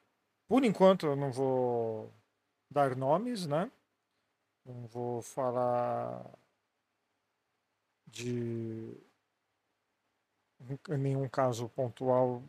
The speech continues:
exatamente. Mas o que tá acontecendo lá é, o que Israel tá cometendo com os cidadãos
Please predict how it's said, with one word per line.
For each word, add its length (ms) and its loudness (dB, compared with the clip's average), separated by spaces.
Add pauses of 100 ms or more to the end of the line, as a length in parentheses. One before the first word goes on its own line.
exatamente. 840 -2 (2250)
Mas 180 6
o 60 -2
que 140 -14
tá 140 6
acontecendo 1400 0
lá 540 6
é, 720 4 (1500)
o 60 -6
que 180 -6
Israel 460 4
tá 120 0
cometendo 1040 0 (920)
com 720 -2
os 160 -8
cidadãos 1200 -2